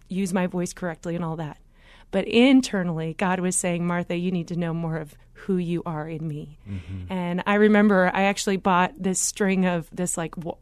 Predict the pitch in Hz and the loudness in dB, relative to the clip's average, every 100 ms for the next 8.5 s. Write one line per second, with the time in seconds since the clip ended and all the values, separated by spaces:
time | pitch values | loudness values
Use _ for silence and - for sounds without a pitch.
0 | - - 202 165 165 170 185 190 196 160 | -12 -4 -2 -2 -4 2 2 4 0 -2
1 | 208 196 214 185 175 165 175 220 262 - | -2 0 2 0 0 0 2 2 0 -4
2 | 110 104 101 196 226 233 294 - 220 202 | -4 -4 -2 -2 -4 -2 -4 2 2 0
3 | - 196 180 180 - - - 208 208 208 | -2 0 0 -2 -10 -20 -2 0 2 -2
4 | - 190 233 269 220 190 190 190 262 240 | 0 2 2 2 2 2 2 4 2 2
5 | 190 180 202 208 202 202 - 190 185 175 | -2 0 2 2 4 2 0 -4 -4 -6
6 | - 208 208 190 180 170 - - - - | -4 -2 0 0 0 -2 -4 -14 -20 -12
7 | - 185 202 254 226 190 175 185 185 185 | -4 0 2 0 2 2 0 -2 -4 -6
8 | - 220 214 - - | -6 -2 -2 -2 -6